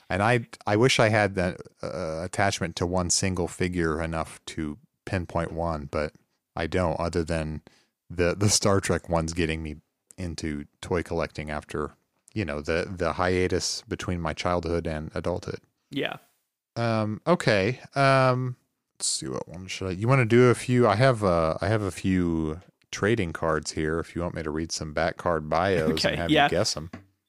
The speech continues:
Speaker 2: I actually don't have any, but I'm totally
Speaker 1: That's
Speaker 2: fine playing
Speaker 1: fine.
Speaker 2: it one way.
Speaker 1: <laughs> You know what? We'll go, we'll go too long if, <laughs> if we're both
Speaker 2: <laughs> Yeah.
Speaker 1: doing these. Um,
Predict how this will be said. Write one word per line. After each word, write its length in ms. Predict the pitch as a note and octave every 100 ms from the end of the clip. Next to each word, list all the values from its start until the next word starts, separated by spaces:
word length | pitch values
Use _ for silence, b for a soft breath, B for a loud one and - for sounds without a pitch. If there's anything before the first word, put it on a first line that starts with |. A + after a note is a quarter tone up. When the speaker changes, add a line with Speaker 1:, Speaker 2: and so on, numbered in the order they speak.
| -
Speaker 2:
I 200 | F3+ A#3+
actually 420 | E3 F3+ G#3+ D#3+
don't 400 | D3 D#3+ D3 C#3+
have 280 | C#3 C3 C3
any, 200 | C3 C3+
but 140 | C#3
I'm 200 | C#3 C#3+
totally 380 | C#3 D3 C#3+ C#3
Speaker 1:
That's 240 | - C3 B2
Speaker 2:
fine 60 |
playing 280 | - - C3+
Speaker 1:
fine. 120 | -
Speaker 2:
it 60 | C#3
one 260 | C#3 C3+ C3
way. 280 | C3 C3+ C3+
Speaker 1:
<laughs> 100 | - -
You 160 | A#2
know 140 | A#2 A2
what? 220 | G#2+ G#2
We'll 160 | G#2 G#2+
go, 240 | G2+ G2+
we'll 240 | A2+ G#2+ G#2
go 240 | G#2 F#2+
too 180 | - F#2+
long 380 | E2+ E2 F2+ D#2+
if, 580 | F2+ - - - - - -
<laughs> 80 | -
if 180 | D#3 -
we're 100 | D3+
both 260 | F#3+ B2
Speaker 2:
<laughs> 80 | -
Yeah. 100 | C#3+
Speaker 1:
doing 120 | A2 A2
these. 300 | G#2+ G#2+ - b b b b b b
Um, 480 | C3 A#2+ A2 G#2+